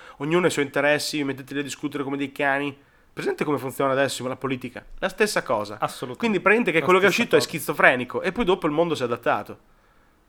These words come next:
Speaker 1: Vol-, vorrei
Speaker 2: Sì.
Speaker 1: sapere se c'è un po' di programmazione o se è stata una gran boutade. Ecco. Questa è una curiosità mia.
Speaker 2: La rifacciamo rientrare come domanda storica.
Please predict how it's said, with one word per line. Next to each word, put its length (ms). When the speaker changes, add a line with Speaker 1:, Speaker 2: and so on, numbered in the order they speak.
Speaker 1:
Vol-, 220
vorrei 220
Speaker 2:
Sì. 80
Speaker 1:
sapere 300
se 80
c'è 100
un 80
po' 80
di 100
programmazione 680
o 60
se 160
è 40
stata 240
una 100
gran 220
boutade. 540
Ecco. 300
Questa 220
è 20
una 120
curiosità 320
mia. 200
Speaker 2:
La 560
rifacciamo 560
rientrare 540
come 600
domanda 360
storica. 600